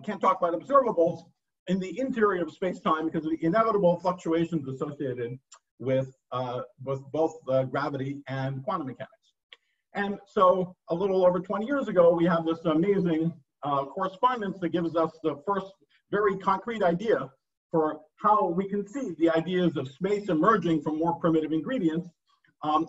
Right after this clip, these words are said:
in the context of anti-de Sitter space. So we imagine, the, uh, if we imagine that the world is the inside of an anti-de Sitter space tin can, then the kind of observables that we're allowed to talk about on the boundary or to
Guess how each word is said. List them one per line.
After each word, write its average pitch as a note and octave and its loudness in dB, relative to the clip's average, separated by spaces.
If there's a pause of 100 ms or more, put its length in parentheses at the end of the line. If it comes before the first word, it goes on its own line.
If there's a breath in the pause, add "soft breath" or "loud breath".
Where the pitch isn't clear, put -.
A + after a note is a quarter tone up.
in B3 2
the G#3+ -2
context F#3+ 2 (120)
of E3 2
anti-de E3+ -2
Sitter F3 0
space. - -6 (220)
So C#3+ 0 (200)
we D3 0
imagine, F3+ 0
the, E3 2 (100)
uh, D3 -2
if - -6
we D#3+ 4
imagine E3+ 0
that C#3+ -4
the C#3+ -2
world F#3 0
is C#3 -6
the E3 0
inside E3+ 0
of C#3+ -4
an D3 -4
anti-de E3 -2
Sitter F3 -2
space D#3 -6 (100)
tin D#3+ -4
can, F#3+ -2 (460 soft breath)
then G3+ 2
the G3 -2
kind A#3+ 2
of A3 4
observables G3+ 4
that F3 4
we're F#3+ 2
allowed F#3+ 2
to - -10
talk - 2
about F#3 2
on F3+ 0
the F3 2
boundary G#3 2
or D#3+ 2
to D#3+ 0